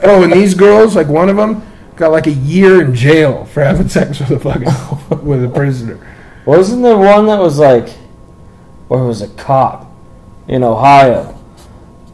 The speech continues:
Speaker 2: She was, like, gangbanged by a bunch of dudes.
Speaker 1: Oh, yeah, the white
Speaker 2: Yeah.
Speaker 1: chick.
Speaker 2: Yeah.
Speaker 1: Oh, yeah.
Speaker 2: But by cops, right?
Speaker 1: Yeah, she was a cop. Well,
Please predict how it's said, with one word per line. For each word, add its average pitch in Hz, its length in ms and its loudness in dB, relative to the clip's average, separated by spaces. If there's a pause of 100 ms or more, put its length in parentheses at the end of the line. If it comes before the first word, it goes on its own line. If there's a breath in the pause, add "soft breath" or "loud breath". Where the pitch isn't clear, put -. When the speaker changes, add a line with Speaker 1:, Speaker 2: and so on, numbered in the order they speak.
(340)
Speaker 2:
She - 160 -8
was, 143 100 0
like, 117 280 -2
gangbanged 143 680 2
by 123 160 2
a 117 40 0
bunch 120 340 -4
of 117 100 -12
dudes. 117 340 -4
Speaker 1:
Oh, 135 100 -2
yeah, 160 180 0
the 123 120 -4
white 120 300 -2
Speaker 2:
Yeah. 117 60 -8
Speaker 1:
chick. - 140 -4 (180)
Speaker 2:
Yeah. 135 580 0 (580)
Speaker 1:
Oh, 117 80 -4
yeah. 120 200 -6 (340)
Speaker 2:
But 135 380 2
by 117 240 0
cops, - 520 0
right? 139 280 4
Speaker 1:
Yeah, 135 120 -4
she 127 160 -6
was 151 120 -4
a - 40 -8
cop. 151 360 -6
Well, 120 380 -10